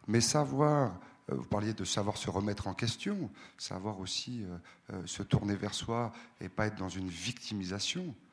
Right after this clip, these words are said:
mais du coup de pouvoir aussi regarder les processus qui nous ont animés dans une telle ou telle situation et de pouvoir se tourner vers l'autre et de lui dire : «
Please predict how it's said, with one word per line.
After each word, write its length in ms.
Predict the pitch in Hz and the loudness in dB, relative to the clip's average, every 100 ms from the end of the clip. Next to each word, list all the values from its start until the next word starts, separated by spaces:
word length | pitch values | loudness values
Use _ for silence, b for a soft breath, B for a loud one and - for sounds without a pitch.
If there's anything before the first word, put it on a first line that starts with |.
| B B B B | B B B B
mais 200 | - 104 | -2 0
du 140 | 104 104 | 2 2
coup 160 | - | 0
de 140 | - 101 | 0 0
pouvoir 480 | - 107 113 123 | 0 0 4 4
aussi 480 | 107 107 - 135 120 - B - | 4 0 0 0 -2 -6 B -2
regarder 580 | 90 110 117 113 110 | 4 6 6 6 2
les 100 | 123 | 2
processus 580 | 98 107 - 101 - 120 | 2 2 2 -2 -2 -4
qui 140 | - 98 | -4 -4
nous 220 | 98 95 | -2 -4
ont 80 | - | -4
animés 640 | 98 104 110 120 123 117 B B B 92 | -2 0 2 2 2 -2 B B B -4
dans 280 | 101 107 107 | 0 2 2
une 440 | 104 95 90 90 - - | -2 -6 -4 -4 -4 0
telle 180 | 113 98 | 2 2
ou 80 | |
telle 200 | 92 101 | -2 -2
situation 760 | - - - 95 - 143 170 151 B B B - | -2 -6 -6 -6 -4 -2 -4 -4 B B B -10
et 80 | 104 | -4
de 100 | 101 | -2
pouvoir 540 | 117 110 139 147 - - - - | -2 2 2 2 0 -14 -20 -8
se 180 | - 110 | 0 6
tourner 400 | - 117 107 104 | 8 6 6 2
vers 220 | 98 98 | 2 0
l'autre 320 | 131 175 - B B - | 2 0 -2 B B 0
et 80 | 104 | 4
de 80 | |
lui 180 | 104 98 | 4 4
dire : « 240 | 104 143 | 2 2